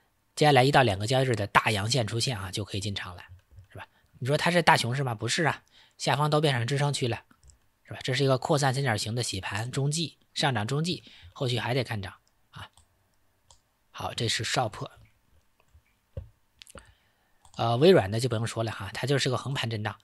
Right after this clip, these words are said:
那我们的上次这，这就横盘过一次哈，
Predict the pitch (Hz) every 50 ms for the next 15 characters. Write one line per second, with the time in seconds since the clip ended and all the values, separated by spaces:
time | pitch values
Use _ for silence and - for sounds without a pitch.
0 | _ _ _ - 127 117 107 104 113 120 131 127 117 110 - - - - _ -
1 | - 160 147 127 123 135 127 139 135 135 - - 156 143 131 123 - - 120 -
2 | - - 113 110 104 101 98 - 117 101 - 101 101